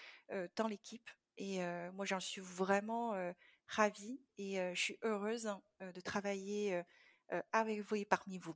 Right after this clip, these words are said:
Et, et, et j'ai la confiance et je suis sûre qu'on va construire quelque chose vraiment, heu,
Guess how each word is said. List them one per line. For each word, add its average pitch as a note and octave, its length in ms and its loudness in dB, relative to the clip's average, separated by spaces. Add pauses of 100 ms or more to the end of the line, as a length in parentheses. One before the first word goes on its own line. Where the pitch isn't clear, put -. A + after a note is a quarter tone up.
(880)
Et, E3 580 -10 (120)
et, - 340 -4
et G3 40 4
j'ai G#3+ 180 6
la G#3+ 100 8
confiance A3+ 680 0 (380)
et F#3 200 0
je - 80 4
suis - 100 2
sûre - 240 2 (120)
qu'on F#3+ 140 -10
va F#3 140 6
construire A3+ 560 0
quelque - 240 -8
chose G#3 360 0
vraiment, F3+ 600 -2
heu, E3+ 80 -2